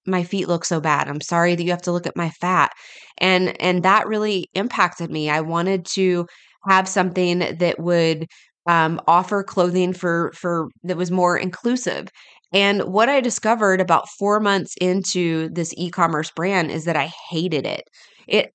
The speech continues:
absolutely robbed my soul of joy to constantly be posting about people needing another clothing, article of clothing or piece of clothing.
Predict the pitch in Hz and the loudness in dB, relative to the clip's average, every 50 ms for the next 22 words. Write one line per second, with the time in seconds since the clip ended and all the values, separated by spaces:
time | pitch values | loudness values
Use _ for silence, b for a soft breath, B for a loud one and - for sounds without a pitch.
0 | - 190 190 196 220 208 - - 262 254 233 226 208 165 - - 185 185 175 170 | 2 4 4 4 4 2 -2 -6 -6 -4 -2 -2 -2 -2 -2 -2 -2 -2 -2 -2
1 | - - 165 165 180 170 165 175 190 208 196 185 185 185 190 180 165 - - - | -4 -6 -6 -2 2 4 4 6 4 4 2 -2 -4 -2 -2 -2 -2 -2 -2 -2
2 | 180 165 165 156 151 - - 160 165 147 143 156 165 160 131 - 92 82 151 b | -2 0 0 0 0 -2 -2 -4 -6 -4 -2 -2 0 0 0 -2 -4 -6 -8 b
3 | b b b b b b b b _ - - 202 196 185 180 180 170 - - - | b b b b b b b b _ -2 2 4 4 4 4 4 2 -2 -4 -12
4 | - - 202 196 190 190 - 220 220 202 180 214 208 175 190 185 180 - 180 170 | -8 0 2 2 2 2 0 0 0 0 2 0 0 0 0 -2 -2 -2 0 0
5 | 170 170 - - 180 160 156 156 - - 156 156 156 147 147 139 - - - _ | 0 0 -2 -2 -2 0 0 -2 -2 -4 0 2 4 4 4 4 2 -2 -6 _
6 | _ _ _ _ _ _ _ _ _ _ _ - 202 196 190 190 175 165 160 160 | _ _ _ _ _ _ _ _ _ _ _ -4 -4 -2 0 0 0 0 0 0
7 | 170 175 175 170 165 160 151 151 - 156 165 170 170 165 170 160 156 156 139 - | 0 2 2 2 2 2 0 0 -2 -2 0 0 2 2 2 2 2 2 0 -4
8 | _ _ _ _ _ _ _ _ _ _ _ - - - 185 180 180 180 175 160 | _ _ _ _ _ _ _ _ _ _ _ -12 -2 2 2 4 4 4 4 2
9 | 135 120 170 147 - - 156 180 190 196 196 - 190 180 175 165 - - - 175 | 2 0 -2 -2 0 2 4 4 4 2 2 2 2 2 2 0 -2 -4 -2 0
10 | 170 170 165 165 165 147 147 139 135 147 - - - 190 185 - - 170 170 - | 0 2 0 0 0 -2 -2 -2 -4 -4 -6 -4 -4 -4 -2 -2 -4 -8 -10 -6
11 | - 175 170 180 185 165 160 - - - 165 | -2 0 0 0 0 -2 -4 -4 -4 -6 -8